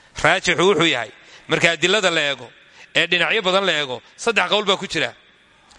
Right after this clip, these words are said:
In la yidhahdo Khadiija fadli badan, iyo in la yidhahdo Caaisha fadli badan, iyo siduu Ibnu Taymiya maray, in la yidhahdo awwalul islaamkii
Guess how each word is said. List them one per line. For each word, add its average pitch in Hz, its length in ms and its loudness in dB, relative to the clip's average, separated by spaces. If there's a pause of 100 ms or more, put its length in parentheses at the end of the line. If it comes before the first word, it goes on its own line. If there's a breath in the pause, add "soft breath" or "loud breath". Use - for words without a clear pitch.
(280 loud breath)
In 214 100 2
la 214 60 2
yidhahdo 208 180 0
Khadiija 202 400 2
fadli 180 220 0
badan, 143 260 0 (920 loud breath)
iyo 175 180 2
in 214 60 -2
la 202 80 2
yidhahdo 190 160 0
Caaisha 180 320 0
fadli 190 240 -2
badan, 143 260 -2 (640 loud breath)
iyo 175 140 2
siduu 208 240 0
Ibnu 180 180 0
Taymiya 196 360 2
maray, 156 320 0 (300 loud breath)
in 214 100 2
la 208 80 4
yidhahdo 196 300 0
awwalul 208 380 2
islaamkii 165 560 -2